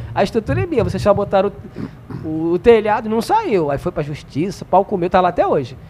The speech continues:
Entendeu? Então, assim, eu, minha, minha saída foi pacífica. Eu só falei assim, "Me paguem o que tem que ser"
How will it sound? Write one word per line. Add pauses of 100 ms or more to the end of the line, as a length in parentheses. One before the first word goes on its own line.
(500)
Entendeu?
Então,
assim,
eu,
minha,
minha
saída
foi
pacífica. (540)
Eu
só
falei
assim,
"Me
paguem
o
que
tem
que
ser"